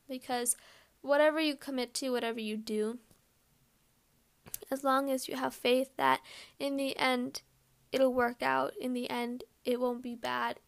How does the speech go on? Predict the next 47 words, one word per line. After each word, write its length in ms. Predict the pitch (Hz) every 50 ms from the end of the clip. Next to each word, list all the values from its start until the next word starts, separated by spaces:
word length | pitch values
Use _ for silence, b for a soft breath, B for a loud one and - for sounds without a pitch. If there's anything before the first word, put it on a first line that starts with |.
| _
in 160 | - 240 240
the 140 | 240 240 254
end 280 | 240 233 233 233 233 240
that 200 | 233 233 - -
you'll 180 | 240 240 240
be 200 | 226 247 233 233
able 200 | 233 233 247 240
to 140 | 226 - - - _
do 220 | - - 233 233 247
it 180 | 254 269 269 -
and 140 | 254 247 240
you'll 100 | 226 226
be 140 | 233 233 233
able 140 | 240 233
to 80 | 226 247
follow 320 | 220 - 233 226 226 226 220 -
through 180 | - 269 277
with 180 | 294 302 302 330
it, 220 | 339 339 339 - B B B B B B B B B _
then 360 | - 277 262 262 262 254 247
your 160 | 247 254 254 254
fear 420 | - - - 262 262 262 247 240
really 440 | 247 240 226 226 226 226 226 - 220
is 440 | 220 226 240 226 - - - - - _ _ _ _
nothing 580 | - 233 247 254 262 254 - 254 240 226 226 226
except 400 | 220 233 233 - - 240 220 -
just 380 | - 226 220 226 220 - - - _ _ _ - - _ _ _ _ _ _
a 60 | 233
little 180 | 240 247 254 262
bit 120 | 247 240
of 100 | 226 220
anxiety 600 | 220 220 220 226 233 220 208 202 202 214 - - -
and 100 | - -
a 60 | -
little 180 | 233 233 233 226
bit 140 | 233 -
of 160 | - - - 220 - - _ _ _ _
just, 360 | - - - - - - - - _ _ _ _ _ - - _ _ _ _ _ - -
you 80 | 123
know, 60 | - - -
fear. 300 | - - - 262 254 - - - - B B B B B B B B B _
But, 240 | - 240 226 208 - - _ _ _ _ _ _ _ _ - _ - - -
um, 380 | 262 254 233 220 208 202 226 226 - -
if 160 | 254 240 -
you 80 | 247
have 220 | 254 247 233 247 247
faith 380 | - - 226 220 226 226 -